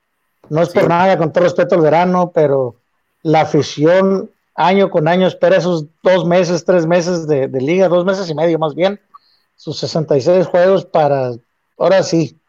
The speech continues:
Speaker 1: disfrutarlo al cien por ciento. Tú ves a mujeres, niños, hombres, todo el mundo bailando, haciendo fiesta, disfrutando todos los innings, o sea,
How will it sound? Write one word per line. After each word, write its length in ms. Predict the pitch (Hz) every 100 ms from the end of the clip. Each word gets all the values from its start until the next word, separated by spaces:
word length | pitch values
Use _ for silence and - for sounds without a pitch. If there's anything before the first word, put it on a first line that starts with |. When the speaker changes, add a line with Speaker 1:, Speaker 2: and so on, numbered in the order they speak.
| _ _ _ _ -
Speaker 1:
disfrutarlo 880 | 175 156 - 165 160 170 180 196
al 60 | 180
cien 180 | 175 180
por 200 | 196 156
ciento. 340 | 143 151 175
Tú 100 | -
ves 160 | 175 165
a 220 | 175 127 - _ _ _ _
mujeres, 600 | 180 147 160 185 185 170
niños, 480 | 165 180 185 175 147
hombres, 220 | 165 175
todo 100 | 170
el 40 | 180
mundo 160 | 185 180
bailando, 560 | 165 143 151 170 175
haciendo 380 | 156 156 165 160
fiesta, 800 | - 151 175 175 185 170 160 - _ _ _ _
disfrutando 640 | 170 151 156 151 175 180
todos 180 | 175 185
los 220 | 165 139 156
innings, 460 | 170 175 175 160
o 60 | 147
sea, 420 | 156 160 143 117